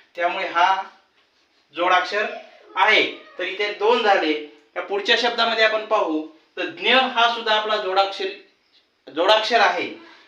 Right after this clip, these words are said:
तर या ठिकाणी बघा, ज्ञ हा तिसरा आपला जोडाक्षर झाला. त्यानंतर बघा, ध वर रफार आहे आणि रफार असणारे शब्द आपले हे जोडाक्षर असतात,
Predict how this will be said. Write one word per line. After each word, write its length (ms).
तर 80
या 180
ठिकाणी 240
बघा, 400
ज्ञ 160
हा 380
तिसरा 280
आपला 280
जोडाक्षर 460
झाला. 380
त्यानंतर 420
बघा, 400
ध 40
वर 320
रफार 280
आहे 340
आणि 220
रफार 300
असणारे 420
शब्द 280
आपले 260
हे 140
जोडाक्षर 460
असतात, 440